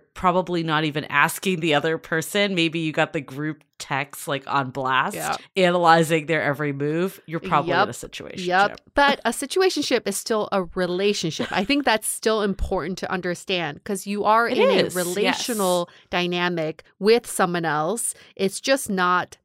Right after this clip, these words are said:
Speaker 2: clearly defined as in boundaries and what it is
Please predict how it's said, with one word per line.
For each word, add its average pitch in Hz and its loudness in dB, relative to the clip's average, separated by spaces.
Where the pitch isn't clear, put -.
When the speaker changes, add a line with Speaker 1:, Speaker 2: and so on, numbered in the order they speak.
Speaker 2:
clearly 175 -2
defined 156 -8
as 165 -10
in 160 -8
boundaries 175 0
and 170 -6
what 190 2
it 196 8
is 151 -2